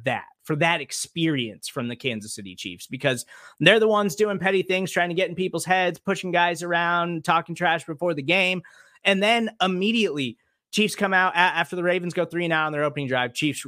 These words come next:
drive right down. Nice long, long touchdown drive. Followed up, same thing. N-, another nice long touchdown drive. And all of a sudden, it feels like the Ravens are feeling the pressure. Like, "We gotta keep up with t-, the Chiefs and Patrick Mahomes and Andy Reid. Like, this offense, we, we, we gotta put,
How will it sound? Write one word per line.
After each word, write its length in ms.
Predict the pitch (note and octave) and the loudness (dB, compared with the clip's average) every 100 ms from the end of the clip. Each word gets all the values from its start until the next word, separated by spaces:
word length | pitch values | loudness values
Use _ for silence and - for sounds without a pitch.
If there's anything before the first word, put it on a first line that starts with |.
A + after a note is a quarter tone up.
| - | -8
drive 280 | A#2+ C#3+ C3+ | 0 0 0
right 160 | C3+ | -2
down. 340 | C3 B2 A#2+ A2+ _ _ - | 0 0 -2 -4 _ _ 2
Nice 240 | D#3+ D#3+ | 2 4
long, 240 | D3+ D3 D3 | 2 2 0
long 240 | D#3 D3+ C#3 | 2 0 0
touchdown 460 | C3+ - - F#2 | -4 -4 -6 -10
drive. 280 | F#2+ F2 G2+ | -10 -12 -4
Followed 320 | - D#3+ D#3 | 4 4 6
up, 200 | D3+ D3+ | 2 0
same 260 | - E3+ C#3 | -2 -2 -2
thing. 400 | C#3+ G#2+ G#2+ D3 | -4 -4 -2 -2
N-, 120 | E3 | 0
another 220 | F3 F3+ | 2 2
nice 320 | E3 E3 D#3 D#3 | 2 -2 -2 -2
long 260 | D3+ C#3+ | 0 0
touchdown 440 | C3+ D3 - C3 A#2+ | -2 -2 0 -2 -2
drive. 280 | B2 A#2 | -4 -2
And 100 | C3+ | 0
all 120 | F3+ A#3 | 2 2
of 80 | |
a 60 | B3 | 0
sudden, 380 | - A3 A3 G3 - _ - | 0 -2 -2 -10 -14 _ -2
it 200 | F#3 G3 | -2 2
feels 240 | G#3+ G#3 | 0 2
like 120 | G#3 | 0
the 100 | G3+ | 0
Ravens 360 | F3+ F#3 G3+ F3 | 0 2 0 -2
are 60 | E3 | -2
feeling 280 | F#3+ F#3+ | -2 0
the 60 | E3 | -2
pressure. 320 | C#3 G3+ - | 0 -2 0
Like, 180 | C3 B2+ | -4 -2
"We 120 | D3+ | 0
gotta 180 | G#3 D3+ | 0 -2
keep 260 | - B2+ B2 | -8 -8 -8
up 160 | A2+ | -6
with 160 | C3 - | -10 -8
t-, 180 | D#3+ D3 | -8 -8
the 100 | C#3+ | -6
Chiefs 400 | C#3 C#4 A#3+ - | -2 -2 -4 -6
and 160 | B2+ A#2+ | -6 -2
Patrick 280 | D3 E3+ | -2 0
Mahomes 400 | G#3+ G#3+ D4+ D#3 | -2 2 0 0
and 100 | C3+ | -2
Andy 240 | E3 G3 G3 | -2 -2 -2
Reid. 220 | D4+ F3+ | -2 -2
Like, 120 | D3+ | -4
this 140 | E3 G3+ | -2 0
offense, 380 | C4 - C3 | 0 -2 -8
we, 160 | G#3 G#3+ - - | -6 -6 -8 -4
we, 180 | F#3+ F3+ | 0 0
we 120 | D#3+ F3+ | 0 2
gotta 200 | F3+ F3 | 2 2
put, 180 | G3+ | -4